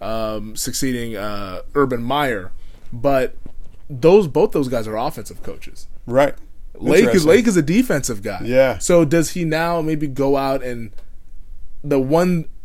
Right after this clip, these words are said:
Speaker 1: example that comes to my mind is maybe Ed Orgeron in L S U
Speaker 2: Mm-hmm.
Speaker 1: being a, a heavyweight recruiter, being a ch-,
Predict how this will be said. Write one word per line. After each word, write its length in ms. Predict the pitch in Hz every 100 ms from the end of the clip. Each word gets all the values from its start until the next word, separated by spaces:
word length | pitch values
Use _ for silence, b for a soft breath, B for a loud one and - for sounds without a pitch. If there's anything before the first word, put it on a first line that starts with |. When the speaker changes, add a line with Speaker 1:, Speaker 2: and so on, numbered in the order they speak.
| -
Speaker 1:
example 420 | 143 123 151 151
that 80 | -
comes 160 | 147 127
to 60 |
my 180 | 123 147
mind 260 | 156 135 127
is 100 | 117
maybe 220 | 123 -
Ed 120 | 127
Orgeron 560 | 120 135 135 135 127 127
in 80 | 120
L 180 | 127 127
S 220 | 117 -
U 420 | 147 185 156 135 117
Speaker 2:
Mm-hmm. 280 | 113 117
Speaker 1:
being 320 | 123 143 139 135
a, 320 | 117 113 110
a 320 | 123 120 113 110
heavyweight 540 | 143 147 165 147 147
recruiter, 720 | 139 - 156 151 143 139 135 b b -
being 300 | 120 139 131
a 160 | 123
ch-, 40 | 117